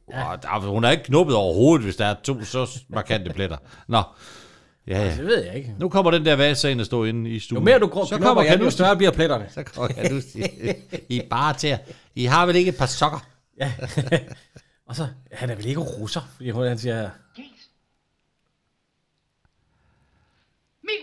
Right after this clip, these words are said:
Speaker 3: nyfærdiserede gulv. Åh! Åh!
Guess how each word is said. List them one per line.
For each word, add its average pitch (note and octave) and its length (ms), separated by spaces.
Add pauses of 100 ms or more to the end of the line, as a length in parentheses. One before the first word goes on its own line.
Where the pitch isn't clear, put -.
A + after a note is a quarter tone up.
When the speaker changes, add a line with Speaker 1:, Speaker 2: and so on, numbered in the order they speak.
Speaker 3:
nyfærdiserede D#4+ 680
gulv. - 120 (520)
Åh! G#5 1500
Åh! E4+ 280